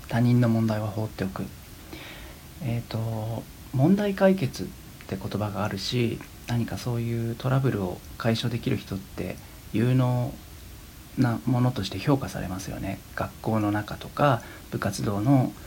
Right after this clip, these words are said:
人間関係とか、えー、何か目標に対する取り組みとか、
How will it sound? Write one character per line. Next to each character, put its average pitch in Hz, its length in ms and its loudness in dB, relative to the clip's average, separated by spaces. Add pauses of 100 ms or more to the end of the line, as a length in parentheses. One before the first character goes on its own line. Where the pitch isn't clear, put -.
(260)
人 113 180 2
間 107 140 0
関 110 220 0
係 95 180 -6
と - 100 -8
か、 - 300 -8 (280)
え - 320 -6 (220)
ー、 104 60 -10
何 98 100 -6 (220)
か 92 100 -6
目 110 220 0
標 110 260 2
に 107 80 -2
対 107 220 -4
す - 120 -4
る 107 100 -2
取 101 180 -4
り 95 40 -4
組 98 180 -4
み - 40 -10
と - 80 -8
か、 - 220 -8